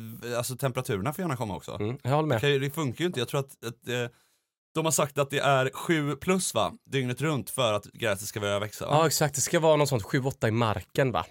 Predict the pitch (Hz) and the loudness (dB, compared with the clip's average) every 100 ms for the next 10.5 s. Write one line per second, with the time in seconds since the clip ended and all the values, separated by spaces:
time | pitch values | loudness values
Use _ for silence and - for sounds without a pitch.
0 | _ 120 123 - - 135 123 123 131 127 | _ 2 2 0 -2 2 6 6 6 6
1 | 120 127 113 117 92 98 101 85 113 - | 6 6 6 2 0 0 0 -2 -4 -12
2 | 101 117 117 113 110 110 107 110 98 82 | -6 -2 0 0 0 0 0 0 -4 -6
3 | 82 - 113 120 135 220 254 131 - - | -8 -4 -2 -2 6 8 8 4 -2 4
4 | 151 151 151 147 160 190 185 185 185 180 | 8 10 10 6 -2 -2 0 2 2 0
5 | 151 165 160 - 160 - - 147 139 139 | 0 2 2 0 0 0 0 -2 -2 -2
6 | 175 160 92 147 - - 170 156 156 113 | 0 0 2 2 2 -6 -4 0 2 4
7 | 101 104 135 143 95 - 143 196 240 - | 2 0 -2 -2 -2 -2 -2 -2 -2 -2
8 | 151 - - - - _ - 131 - 147 | -2 -4 -6 -6 -14 _ -10 -8 -6 -10
9 | - 175 185 147 135 143 170 - _ - | -6 -2 -2 -4 -4 -2 -4 -6 _ 2
10 | 180 101 82 67 98 | 4 4 2 -2 -8